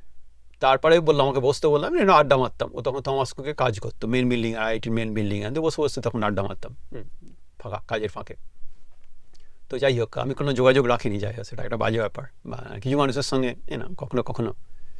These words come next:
হয়তো সবার সঙ্গে যোগাযোগ রাখতে পারিনি, কিন্তু ওই, ওইগুলো ভুলে যাই না কখনো। তো যাই হোক, পাঞ্জাবি মেয়ে, একদম বাচ্চা বাচ্চা পাঞ্জাবি মেয়ে, অনেক কম বয়সী, আমার থেকে at least, আহ, তিন চার বছরের ছোট।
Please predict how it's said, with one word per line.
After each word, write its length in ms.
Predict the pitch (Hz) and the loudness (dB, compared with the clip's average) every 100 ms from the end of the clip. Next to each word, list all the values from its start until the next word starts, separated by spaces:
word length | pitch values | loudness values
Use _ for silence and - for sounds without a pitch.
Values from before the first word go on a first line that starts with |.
| - - - - - - | -4 -6 -8 -10 -10 -10
হয়তো 160 | - 131 | -8 0
সবার 220 | 120 120 | 2 2
সঙ্গে 220 | 135 123 | 2 0
যোগাযোগ 300 | 117 117 117 | 2 2 2
রাখতে 260 | 107 - 110 | 0 0 0
পারিনি, 260 | 104 101 | 0 -2
কিন্তু 200 | 104 104 | -6 -4
ওই, 300 | 120 113 - | -2 -2 -2
ওইগুলো 400 | 120 113 117 120 | -4 -4 -4 -4
ভুলে 260 | 104 120 120 | -2 2 2
যাই 140 | 101 | 2
না 80 | 95 | -2
কখনো। 340 | 123 - - - - - - - - - | -8 -10 -10 -10 -10 -10 -12 -10 -10 -4
তো 60 | 139 | 6
যাই 200 | 156 160 | 8 10
হোক, 120 | 131 - | 6 4
পাঞ্জাবি 360 | 165 175 175 | 4 6 6
মেয়ে, 160 | 127 127 | 4 0
একদম 320 | 151 147 214 - - | 0 2 2 0 2
বাচ্চা 280 | 196 - 117 | 2 4 2
বাচ্চা 240 | 113 - | 2 2
পাঞ্জাবি 360 | 113 113 107 101 | 2 2 0 -4
মেয়ে, 120 | 95 - - | -6 -6 -4
অনেক 200 | 120 110 | -4 -4
কম 180 | 120 104 | -4 -4
বয়সী, 280 | 107 - - - - - - - - - - - | -6 -8 -16 -18 -18 -18 -18 -16 -14 -14 -12 0
আমার 200 | 135 127 | 2 4
থেকে 220 | - 135 120 | 4 6 4
at 160 | - | 4
least, 300 | 156 - - | 0 0 0
আহ, 160 | 113 107 | 0 0
তিন 160 | 120 | -4
চার 160 | 110 113 | -2 -2
বছরের 260 | 104 110 - | -2 -4 -6
ছোট। 240 | - | -6